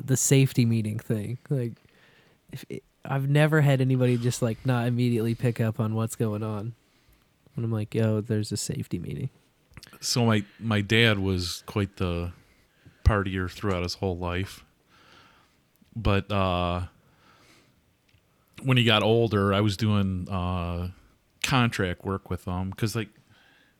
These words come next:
Speaker 2: coming up on, like, the M-, May fourth, it'll be, like, nineteen years since he passed away. But, uh, uh, he w-, when he got older, I'd do contract work with him, and when I'd come over, he'd usually be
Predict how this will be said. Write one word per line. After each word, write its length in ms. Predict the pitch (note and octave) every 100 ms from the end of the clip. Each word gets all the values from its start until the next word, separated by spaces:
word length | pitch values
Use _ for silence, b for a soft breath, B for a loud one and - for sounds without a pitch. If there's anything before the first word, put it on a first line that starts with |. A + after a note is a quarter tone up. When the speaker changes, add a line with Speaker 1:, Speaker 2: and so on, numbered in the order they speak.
| _ -
Speaker 2:
coming 200 | D#3+ E3
up 120 | D3+
on, 100 | A2
like, 160 | F#2+ -
the 60 |
M-, 140 | G2+ G2+ -
May 180 | G#2+
fourth, 360 | G#2+ G#2 A2 -
it'll 120 | E2
be, 120 | E2+
like, 220 | E2+ E2+ F#2
nineteen 420 | F2 F#2 - F#2
years 280 | F#2 F2+ -
since 180 | F2
he 80 | F2
passed 340 | - E2+ E2 E2+
away. 320 | E2 D#2+ E2+
But, 240 | F2+ D#2+ - _ -
uh, 460 | F2+ E2+ E2+ E2+ - b b b b b b b b _ - -
uh, 540 | G2+ E2 E2 D#2 D#2+ G2+ - _ _ _
he 200 | - D#3
w-, 180 | D3 B2+
when 180 | B2+ B2+
he 60 | A2+
got 200 | A#2 G#2
older, 420 | A2+ B2 G#2 G2
I'd 200 | G2 F#2
do 140 | A2
contract 580 | - B2 B2 B2 G2 F#2
work 200 | G2 F#2
with 160 | G2 -
him, 340 | G2 G2 F#2
and 100 | G#2
when 100 | G2+
I'd 120 | G2+ -
come 180 | B2
over, 320 | A2+ A2 G#2 G2+
he'd 180 | G#2+ G2+
usually 400 | G2+ G2 G2 G2
be 440 | G2 G2 F#2